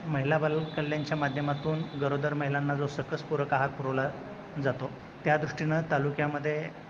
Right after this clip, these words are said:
पात्र असणाऱ्या अशा गरोदर सर्व महिलांची नोंदणी करून त्या महिलांना सकस आहार पुरवठा करणे.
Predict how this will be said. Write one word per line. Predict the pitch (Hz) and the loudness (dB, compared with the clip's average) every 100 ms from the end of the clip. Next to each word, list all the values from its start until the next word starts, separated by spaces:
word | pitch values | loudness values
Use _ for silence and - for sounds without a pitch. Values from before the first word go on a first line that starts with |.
| - | 0
पात्र | 143 143 156 | 2 2 0
असणाऱ्या | 143 143 143 143 | 0 0 0 2
अशा | 151 131 143 | 0 -2 -2
गरोदर | 131 135 131 147 | -2 -2 -2 -2
सर्व | 156 - 160 165 | -4 -2 0 2
महिलांची | 156 131 139 135 - 147 151 143 | 0 0 0 -2 -4 -4 -4 -4
नोंदणी | 139 135 151 165 | -4 0 0 0
करून | 143 113 104 - - - | -2 -4 -6 -12 -16 -2
त्या | 156 156 | 0 2
महिलांना | 147 131 139 139 143 151 - - - | 0 2 2 4 2 2 -4 -14 -8
सकस | 139 156 151 | -4 -2 0
आहार | 120 123 | 0 -2
पुरवठा | 127 123 117 | -2 -4 -4
करणे. | 110 110 117 | -8 -8 -8